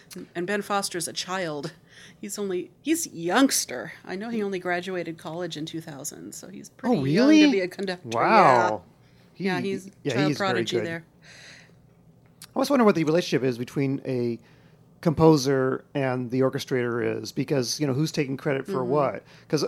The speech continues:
Speaker 2: you know, Murray Gold gets all the credit. You know, he writes all this great music and all these great themes and stuff like that, but, you know,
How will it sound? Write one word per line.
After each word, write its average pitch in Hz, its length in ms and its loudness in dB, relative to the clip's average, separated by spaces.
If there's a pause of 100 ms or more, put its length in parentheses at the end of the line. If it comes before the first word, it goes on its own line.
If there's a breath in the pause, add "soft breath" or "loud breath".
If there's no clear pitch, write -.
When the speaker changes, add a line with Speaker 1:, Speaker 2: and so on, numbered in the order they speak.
Speaker 2:
you 220 100 -4
know, 165 100 4
Murray 202 220 4
Gold 143 340 4
gets 160 300 2
all 151 260 2
the 135 80 -4
credit. 135 300 -4
You - 80 -8
know, 139 40 -6
he 143 60 -4
writes 139 160 -6
all 156 80 -6
this 143 160 -6
great 143 240 -8
music 147 300 -4
and 123 100 -10
all 147 80 -2
these 139 160 -4
great 151 220 -2
themes 170 260 -4
and 123 80 -6
stuff 127 160 -6
like 123 140 -4
that, 120 180 -6
but, 135 180 -6
you 165 120 -4
know, 107 180 -4